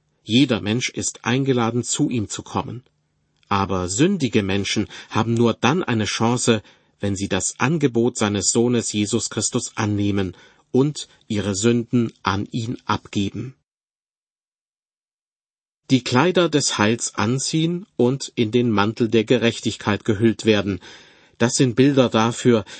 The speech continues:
dass Jesus Christus für die Sünden der Menschen am Kreuz stirbt und sie so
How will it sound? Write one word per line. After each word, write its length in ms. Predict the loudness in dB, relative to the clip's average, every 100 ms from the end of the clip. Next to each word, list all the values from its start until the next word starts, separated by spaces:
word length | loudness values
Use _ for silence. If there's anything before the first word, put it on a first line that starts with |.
| -4
dass 180 | -4 0
Jesus 320 | 0 0 -2
Christus 460 | -2 -2 0 -2 -2
für 120 | -2
die 140 | -2
Sünden 480 | 0 2 2 0 0
der 140 | 2 0
Menschen 440 | 0 -2 -4 -4
am 160 | -6 -4
Kreuz 360 | -2 -2 -2
stirbt 480 | -4 0 0 -2 -14 -20 _ _
und 160 | -10 -6
sie 100 | -6
so 380 | 2 2 2